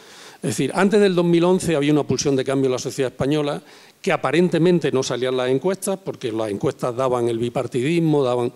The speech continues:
la estabilidad de votos. Sin embargo, se estaba cociendo en la marmita de la sociedad un malestar que la investigación cualitativa daba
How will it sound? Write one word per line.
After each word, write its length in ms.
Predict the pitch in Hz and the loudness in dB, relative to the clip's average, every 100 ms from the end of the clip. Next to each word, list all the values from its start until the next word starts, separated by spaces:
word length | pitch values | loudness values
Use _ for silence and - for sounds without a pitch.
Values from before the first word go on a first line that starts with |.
| - | -8
la 140 | 170 131 | -4 -4
estabilidad 440 | 156 131 131 139 | -2 -2 0 0
de 60 | 139 | 0
votos. 280 | 165 185 165 | 0 -2 -2
Sin 120 | 147 | 0
embargo, 340 | 143 185 202 | 2 2 2
se 120 | 156 | 0
estaba 280 | 143 185 170 | -2 0 0
cociendo 640 | - 147 - 170 156 117 113 - - - - | -2 -4 0 0 2 -2 -8 -20 -20 -20 -6
en 140 | 139 | -2
la 80 | 135 | -2
marmita 600 | 123 123 143 175 170 170 | -2 -4 -2 -2 -2 -2
de 80 | 156 | -2
la 100 | 147 | -4
sociedad 580 | 143 147 151 160 160 185 - - - | -6 -4 -2 -2 -4 -10 -20 -20 -10
un 160 | 165 160 | -4 -2
malestar 600 | 165 160 - 170 151 - - - - - - - | 0 -2 -4 -4 -4 -6 -18 -20 -20 -20 -20 -10
que 300 | 156 131 - - | -4 -4 -6 -6
la 260 | 147 131 120 | -2 0 0
investigación 500 | 127 127 127 143 170 | -2 -2 -4 -2 0
cualitativa 600 | 170 156 147 160 151 117 | 0 0 -4 0 0 0
daba 340 | 98 92 | -2 -8